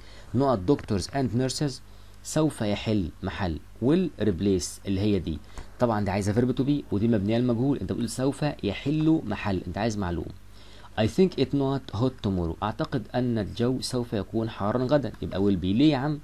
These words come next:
تنبؤ من غير دليل. My little grandchild not a three next each Friday، ده بيتكلم عن السن والعمر، قلنا مع المواليد ناخد مستقبل بسيط يعني will والمصدر، ادي will. اتمنى ان الامتحان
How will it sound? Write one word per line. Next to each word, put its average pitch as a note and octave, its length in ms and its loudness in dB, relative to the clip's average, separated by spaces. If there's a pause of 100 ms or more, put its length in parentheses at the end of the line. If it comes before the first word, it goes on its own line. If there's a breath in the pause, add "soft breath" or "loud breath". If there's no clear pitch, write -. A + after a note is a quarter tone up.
تنبؤ G2 240 0
من G2+ 100 -2
غير F2+ 180 -2
دليل. D#2+ 280 -4 (1120 loud breath)
My C#3+ 220 6
little E3 320 6 (240)
grandchild B2+ 760 2
not B2+ 340 2
a A#2+ 80 0
three C#3+ 320 2
next C3 380 -2
each - 260 -4
Friday، A#2+ 400 2
ده A#2 200 4
بيتكلم A2+ 400 0
عن G2+ 140 -2
السن D3 320 -2
والعمر، B2 380 2
قلنا A#2 200 0
مع F#2 240 0
المواليد F#2+ 600 2
ناخد B2+ 220 -2
مستقبل G#2+ 420 -2
بسيط G#2+ 360 -2
يعني G2 120 -2
will B2 120 4
والمصدر، C#3+ 460 0
ادي F#2+ 160 0
will. D#2+ 240 -2 (760 loud breath)
اتمنى D#3+ 340 4
ان C#3 80 2
الامتحان B2 600 0